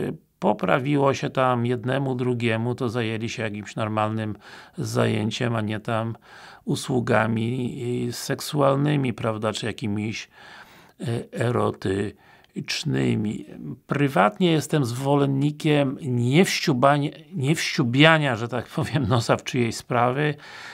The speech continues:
ale niestety ciągle mamy strażników moralności nietolerujących rewolucji seksualnej i szczerze mówiąc nie cierpię takich osób, które wpierdala się, tak powiem, w nie swoje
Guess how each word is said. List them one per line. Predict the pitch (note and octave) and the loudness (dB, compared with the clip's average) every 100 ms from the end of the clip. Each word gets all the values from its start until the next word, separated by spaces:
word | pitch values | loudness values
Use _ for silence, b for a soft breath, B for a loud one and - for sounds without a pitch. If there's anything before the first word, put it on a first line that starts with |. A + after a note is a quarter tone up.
| B | B
ale | D#3 D3+ | 0 2
niestety | D#3 - E3 C#3+ | 2 0 -2 0
ciągle | B2+ - E3 D3 C#3 | 0 0 2 2 4
mamy | C3 C3 B2 A#2 | 2 2 0 -2
strażników | A2+ - C#3 A2+ C#3+ C#3+ A#2+ - | -4 -2 -2 0 -2 -2 -4 -2
moralności | C3+ D#3 C#3 C3 C3+ C3 - - B2+ B2 - F#3 D3 | 0 4 4 2 0 -2 -4 -2 0 0 -2 -8 -8
nietolerujących | B2+ B2+ C3 C#3 E3+ D3 C3+ B2 A#2+ A#2+ B2 B2 C3+ B2 | -6 -4 -2 0 0 2 4 4 4 2 2 0 -2 -2
rewolucji | A2 A#2 A2+ A#2+ A2+ | -2 0 -2 -2 -6
seksualnej | - B2 - B2 B2 B2 B2+ C3 B B B B B B B | -6 -6 -2 2 2 2 -2 -6 B B B B B B B
i | B2 | -4
szczerze | - D#3 D3 C3+ | 0 0 2 2
mówiąc | B2 B2 B2 A#2+ - - | 2 2 0 -2 -6 -10
nie | C#3 B2+ D3 | -4 -2 -2
cierpię | - A#2+ A#2 B2+ A2+ | 0 0 -2 -4 -4
takich | A2+ A2 A#2 - | -6 -6 -8 -2
osób, | B2 B2 A#2+ | -2 -2 -6
które | - A2+ A2 A2+ | -6 -4 -4 -6
wpierdala | - - B2 A#2+ A2 A2+ A#2 | -8 -4 0 0 0 0 0
się, | A2+ A2+ | -2 -6
tak | A2+ G#2+ | -6 -6
powiem, | A2+ G#2 A2 A2 A#2+ C3 B2+ B2 A2+ G#2+ | -6 -4 -4 -6 -6 -8 -10 -8 -8 -8
w | G#2 | -8
nie | A2+ A#2+ | -4 -4
swoje | B2 - A2+ A2 A2 | -4 -6 -4 -2 -4